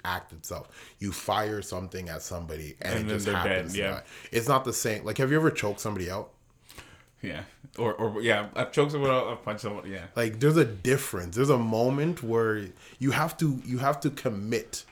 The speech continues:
Speaker 2: Yeah.
Speaker 1: to the action until they die.
Speaker 2: I
Speaker 1: That's the difference. With a gun, you just, you can literally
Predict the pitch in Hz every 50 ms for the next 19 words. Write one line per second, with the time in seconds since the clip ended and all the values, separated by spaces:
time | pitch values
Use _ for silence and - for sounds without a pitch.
0 | - _ _ _ _ _ _ _ _ - - 104 - - - - 143 127 117 117
1 | 107 101 110 104 - - _ - 95 95 92 - - - - 87 85 82 82 -
2 | - - _ _ _ _ _ _ 107 107 107 104 101 - - - - - 131 123
3 | 120 107 95 110 101 98 87 78 76 - - 87 80 82 78 71 - - - -
4 | - - _ _ _ _ _ _ - - - - - _ _ _ _ _ _ _
5 | _ _ - 123 113 123 120 - - 127 107 98 107 113 110 - 92 85 80 -
6 | 110 139 160 170 143 107 101 131 165 190 156 131 160 165 160 131 120 - 156 165
7 | 175 143 120 120 131 139 147 139 127 120 120 110